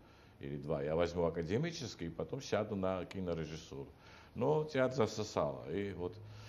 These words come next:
так как я, э, реально с, с первого же курса начал ставить спектакли,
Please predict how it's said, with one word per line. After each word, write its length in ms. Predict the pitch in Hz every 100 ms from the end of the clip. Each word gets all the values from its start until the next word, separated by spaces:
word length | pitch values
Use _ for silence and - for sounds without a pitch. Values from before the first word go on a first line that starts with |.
| - - - -
так 120 | 85
как 200 | 92 92
я, 260 | 95 98 85 69
э, 260 | 92 87
реально 440 | 92 92 87 82 71 78 78 80 80 78 78 76
с, 120 | 76
с 40 | -
первого 380 | 98 92 87 82
же 160 | 82
курса 380 | 82 85 71 78
начал 460 | 76 73 - 73 78
ставить 380 | - 82 78 78
спектакли, 640 | 87 82 127 143 101 87